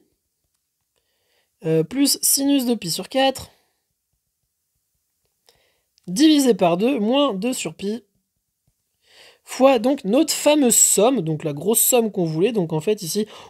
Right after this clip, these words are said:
on remplace, eh bien, x par pi sur quatre, donc là on a fait en sorte que ça vaille zéro. Ça, on a fait en sorte que ça vaille un, donc ça va nous faire donc plus, euh, eh bien, la somme, donc moins deux fois la somme des un sur seize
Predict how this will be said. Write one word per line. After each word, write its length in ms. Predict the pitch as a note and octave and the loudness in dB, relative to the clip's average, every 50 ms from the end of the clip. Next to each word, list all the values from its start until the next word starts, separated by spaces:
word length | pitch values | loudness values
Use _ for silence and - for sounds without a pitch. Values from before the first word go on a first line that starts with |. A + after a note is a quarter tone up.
| - | 0
on 100 | - G3+ | 2 4
remplace, 580 | G#3 A3 A3 G#3+ G#3 A3 A3 A3 G#3+ - - - | 4 4 4 2 2 2 2 2 2 0 -2 -4
eh 60 | E3 | -6
bien, 240 | D#3 E3+ F3+ F3+ F#3 F#3 | -4 -2 0 -2 -2 -2
x 200 | G#3+ G#3+ - - | -6 -8 -6 -4
par 180 | - F3+ E3+ E3 | -2 -2 -2 -2
pi 120 | - D#3+ | -4 -8
sur 180 | D3+ E3+ E3 - | -6 -6 -2 0
quatre, 180 | C4+ C#4+ B3 | 0 0 0
donc 200 | F#3 E3+ D3+ - | 0 -4 -2 0
là 100 | F#3 F#3+ | 0 0
on 100 | G3 F#3 | 2 2
a 80 | E3 D#3 | 0 0
fait 120 | - - | -2 -2
en 60 | D#3+ | -4
sorte 200 | - - G3 G3 | -2 -2 -4 -4
que 80 | - F3 | -4 -6
ça 160 | - F3 D#3 | -6 -4 -4
vaille 140 | D3+ C#3+ C3+ | -4 -4 -4
zéro. 340 | C3 C#3 D3+ F#3 A#3+ D4+ D#4+ - - - - - - | -2 0 2 4 4 2 2 -2 -10 -20 -20 -16 -6
Ça, 220 | - - C4 C4+ G#3+ | -2 2 2 2 4
on 80 | G3+ G3 | 4 4
a 100 | F#3+ F#3 | 2 2
fait 120 | - A3+ | 2 0
en 100 | G#3 G3+ | 0 0
sorte 180 | - A3+ A3+ - | 2 0 -2 -2
que 80 | F#3+ | -2
ça 160 | D#3+ - F3+ | -4 -2 -2
vaille 180 | D#3 D#3 D3+ D3 - | 0 0 -2 -2 -2
un, 120 | A3 B3+ A#3+ | -2 -2 -2
donc 120 | G3 F3+ | -2 -2
ça 80 | F3 D#3+ | -2 -2
va 40 | |
nous 80 | D3+ D#3 | -2 0
faire 180 | - G#3 A#3 A#3 - _ _ _ _ _ _ _ _ | 2 0 0 0 -2 _ _ _ _ _ _ _ _
donc 260 | F3 F3 F3+ F#3+ - - - - - - - - _ _ | -6 -4 -4 -4 -4 -8 -18 -20 -20 -20 -20 -20 _ _
plus, 380 | - A3+ B3 A#3+ - - - - - | -8 -6 -4 -2 -2 -4 -6 -6 -8
euh, 360 | E3 D3+ D3 D3 D3 C#3+ C#3+ - - | -8 -6 -6 -4 -4 -6 -6 -8 -8
eh 60 | F3 | -8
bien, 220 | F3+ F3 E3+ D#3 D3+ | -4 -2 -2 -2 0
la 120 | D#3 D#3+ | 0 0
somme, 400 | D3 - - A3 B3 C4+ A3+ D3+ B2 - _ _ _ _ _ _ _ _ _ _ _ _ _ _ _ _ _ - _ _ | 2 2 2 2 2 2 0 -2 -4 -8 _ _ _ _ _ _ _ _ _ _ _ _ _ _ _ _ _ -20 _ _
donc 160 | - D3 - - | -20 -16 -10 -4
moins 220 | D#3+ E3+ E3+ E3 | -2 0 0 0
deux 180 | E3 F3+ F#3+ F#3 | 0 0 -2 -2
fois 240 | - - - D3+ C#3+ | -2 -4 -4 -4 -4
la 100 | C#3 C3 | -4 -6
somme 320 | - - F3 F3+ G3+ G#3 G3+ - - - - _ _ _ | -6 -2 0 0 0 -2 -4 -8 -18 -20 -20 _ _ _
des 140 | - F3+ G3+ - | -10 -10 -8 -4
un 220 | G3+ G#3 A3+ A#3 | 0 0 0 0
sur 460 | G#3 - - - - A#3 A#3 A3 - - | 0 -2 -4 -2 0 -2 -2 -2 -2 -2
seize 480 | - - - A3+ A3 A3+ G#3+ F3+ D#3 | -2 0 2 2 2 2 2 0 -4